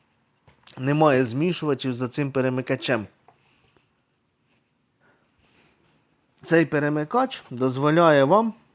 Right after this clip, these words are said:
використовувати окремо гігієнічну лійку від самого змішувача, бо зазвичай... у таких змішувачів там за тисячу сто, тисячу триста гривень цього перемикача немає.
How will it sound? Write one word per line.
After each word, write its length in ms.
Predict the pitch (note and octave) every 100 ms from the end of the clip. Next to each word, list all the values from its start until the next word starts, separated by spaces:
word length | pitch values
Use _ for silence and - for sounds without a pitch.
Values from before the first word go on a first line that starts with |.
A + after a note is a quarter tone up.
| _ - _ _ _ -
використовувати 960 | C#3 C3+ D3+ C#3+ C#3 - E3+ D#3 C#3 C#3
окремо 600 | C#3+ D#3+ D3+ C3 A#2 G#2+ _
гігієнічну 800 | A#2+ C3+ C#3 C#3+ C#3+ C#3+ - C3+
лійку 460 | C#3+ A3+ G3+ - G#2 _ _ _ _ _ _ _ _ _ _ _ - -
від 340 | A#2+ F#3 F#3 F3 - - - -
самого 760 | - C3+ D3+ F3+ D3+ D#3 D#3 - _ - - _ _ -
змішувача, 680 | A#2+ D3 D3+ B2 B2 A2+ A#2
бо 160 | B2+
зазвичай... 680 | B2+ C#3+ C3+ D3+ B3 C4 A#3 _ _ _ -
у 60 | C#3+
таких 400 | C#3+ C3+ D3+ C3
змішувачів 720 | C3 E3+ F3+ D3+ C3+ B2 B2
там 220 | A2+ A#2 A2
за 200 | A#2+ A#2
тисячу 520 | C3+ B2 A#2+ A2+ A#2+
сто, 280 | - F3 E3
тисячу 400 | B2 A#2 A2+ B2
триста 380 | B2+ B2+ -
гривень 240 | B2+ D#3+ C#3
цього 200 | C3 C3+
перемикача 640 | C#3 C3+ C3 C3+ C3 C3
немає. 440 | B2 C#3+ G3 A2